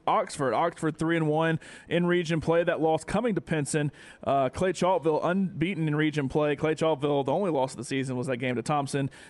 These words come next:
in the middle of the season. Oxford loss drops them to fourth.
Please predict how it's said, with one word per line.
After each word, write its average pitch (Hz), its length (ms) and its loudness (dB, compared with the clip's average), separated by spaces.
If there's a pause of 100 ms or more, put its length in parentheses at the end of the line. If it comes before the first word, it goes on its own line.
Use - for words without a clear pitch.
in 151 260 0
the 143 60 0
middle 143 240 2
of 139 60 0
the 131 80 -2
season. 151 560 0 (320)
Oxford 202 560 0
loss 175 380 0
drops 170 340 0
them 170 160 0
to 151 120 -4
fourth. - 760 -4